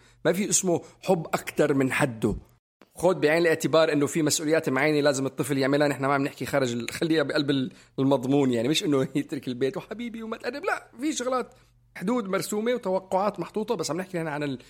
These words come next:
الشعور الحب المفرط. يكون الطفل عنده شيء هو مهتم فيه، بحس إله معنى عم بيشتغل عليه، ويقدر الطفل يتوقع ويتنبأ ويفهم الجو اللي عم بيصير حواليه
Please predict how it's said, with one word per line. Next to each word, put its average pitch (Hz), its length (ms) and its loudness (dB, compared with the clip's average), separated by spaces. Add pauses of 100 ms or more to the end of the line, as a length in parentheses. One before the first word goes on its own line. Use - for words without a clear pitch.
(300)
الشعور 160 360 2
الحب 131 340 -4
المفرط. 123 560 -4 (520)
يكون 294 260 0
الطفل 262 340 0
عنده 240 280 0
شيء 240 320 -2 (180)
هو 233 360 4
مهتم 139 440 0
فيه، 113 300 -8 (320)
بحس - 460 0
إله 180 240 4
معنى 135 400 2 (440)
عم 123 120 -2
بيشتغل 131 320 0
عليه، 110 380 -2 (1120)
ويقدر 156 340 2
الطفل 135 540 -6
يتوقع 143 520 -2
ويتنبأ 135 840 0
ويفهم 151 680 -4 (320)
الجو 143 240 0
اللي 127 120 0
عم 110 80 0
بيصير 117 260 -6
حواليه 117 460 -6